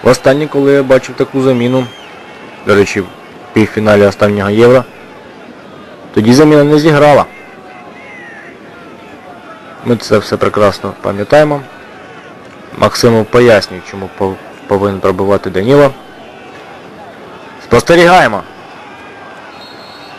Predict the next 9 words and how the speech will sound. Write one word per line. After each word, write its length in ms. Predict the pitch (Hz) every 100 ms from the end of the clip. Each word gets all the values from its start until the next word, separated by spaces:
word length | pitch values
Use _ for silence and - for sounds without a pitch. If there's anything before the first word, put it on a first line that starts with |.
| - - - - - -
І 360 | 123 151 160
Даніло, 1000 | 151 151 190 226 220 226 220 220 220 214 - - - - -
і 160 | 262
без 400 | 240 202 233 - -
шансів, 500 | 208 185 147 135 110
просто 400 | 214 247 - 202
без 220 | 202 -
шансів. 540 | 185 175 131 117 104 92 - - - - -
Красиво. 640 | 127 151 - 180 147 107